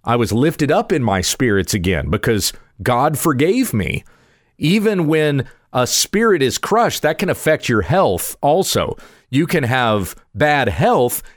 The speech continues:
and still have a strong spirit. But if your spirit is crushed, that's gonna affect you in your soul and in your body. Hold fast to Christ. Know the promises of God, because there is nothing in this world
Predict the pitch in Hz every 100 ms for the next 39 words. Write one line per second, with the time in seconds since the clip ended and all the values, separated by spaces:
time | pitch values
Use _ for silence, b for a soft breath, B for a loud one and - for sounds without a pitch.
0 | b 131 120 - 165 160 127 107 - -
1 | 143 120 104 - 202 208 82 B B _
2 | 135 127 113 98 - 170 220 127 - -
3 | 110 101 - 135 135 156 107 98 139 120
4 | - 117 117 113 101 - 147 135 135 123
5 | B B B 143 180 220 185 143 123 95
6 | 98 87 95 87 73 - - _ _ _
7 | _ _ _ _ _ 131 185 196 - 139
8 | 170 - 123 - 127 131 92 117 113 170
9 | 180 143 135 147 139 127 104 78 110 117
10 | 80 78 101 120 98 123 135 110 113 127
11 | 170 175 170 147 151 120 131 135 82